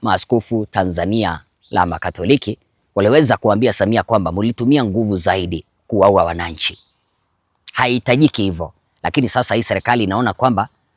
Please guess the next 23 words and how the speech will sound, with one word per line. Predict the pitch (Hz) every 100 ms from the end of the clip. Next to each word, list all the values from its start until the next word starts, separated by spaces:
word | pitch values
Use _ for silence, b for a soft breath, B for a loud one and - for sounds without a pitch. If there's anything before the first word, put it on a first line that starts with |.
| _ _ _ -
huenda | 90 143 139 135 135 - -
Nchimbi | 117 92 147 131 113
ndiye | 110 127
anasukuma | 101 90 - 170 165 156 _ _ _ _ -
maaskofu | 107 90 - 151 165 - 160 _ _ -
kuweza | 107 139 127 120
kumfukunyua | 120 113 - 110 117 117 110
fukunyua | 113 - 113 139 -
Samia | 90 98 101 - _ _ _ _ _ _ _ _ _ _ _ _ _ _ _ _ -
ili | 165 135
aweze | 101 120 110 98
kuondoka. | - 87 87 85 - - _ _ _ _ _ -
Sasa | 175 147
wameweza | 117 117 117 165 165 135
kuita | - 123 190 - 143 _ -
watu | 170 190 160
wa | 135
karibu | - 120 143 104 - _ _
kwenda | 131 147 147
kuwafanyia | 123 117 110 120 139
mahojiano. | 113 107 117 117 98
Je, | 85 117 151 80 _ b b b
Nchimbi | 110 98 202 151 101